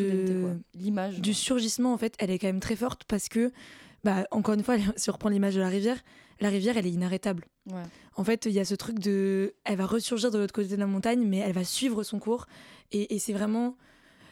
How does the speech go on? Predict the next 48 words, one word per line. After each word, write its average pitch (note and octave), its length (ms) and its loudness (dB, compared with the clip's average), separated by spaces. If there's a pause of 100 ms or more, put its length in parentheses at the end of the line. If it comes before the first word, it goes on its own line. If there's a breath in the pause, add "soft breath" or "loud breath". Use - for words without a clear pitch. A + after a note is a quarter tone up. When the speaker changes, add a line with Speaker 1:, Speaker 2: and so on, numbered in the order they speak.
Speaker 2:
je - 100 -10
pense B3 140 2
que - 80 -6
ça G3+ 120 0
rejoint G#3 260 0
aussi, G#3+ 340 0
bah, F#3 240 2
le, G#3 500 -2
le, G3 460 2 (140)
l'idée G3+ 300 0
que G3+ 120 -4
c'est G3 120 -2
vraiment G3+ 240 2
inscrit G#3 200 -4
dans F#3+ 140 -2
un F3+ 60 -4
contexte - 300 -8
temporel G3+ 360 0
et G3 80 0
qu'en F3+ 160 -4
fait, G#3 180 -4
le F#3 100 -2
temps, G#3 180 -2
<laughs> - 0 -
il F3+ 200 -2
est F3+ 60 -2
inarrêtable. F3+ 640 -4
Enfin, F#3 260 -4 (480 loud breath)
et G#3 80 -2
qu'en F#3+ 80 2
fait, G#3 340 -2 (120)
irrémédiablement, A3 760 2
on G3 240 2
ressurgit G3 480 0
d'une F#3+ 140 0
certaine F#3+ 260 0
manière. F#3+ 380 0 (680 loud breath)
Euh, F3+ 760 2
enfin, G3 160 0
en F3+ 120 0
tout - 100 -10
cas, G#3+ 160 0
c'est, A3 160 -4
c'est, - 160 -6
c'est, - 100 -8
et G#3+ 80 -2
c'est, G3 640 0
c'est F#3 540 -2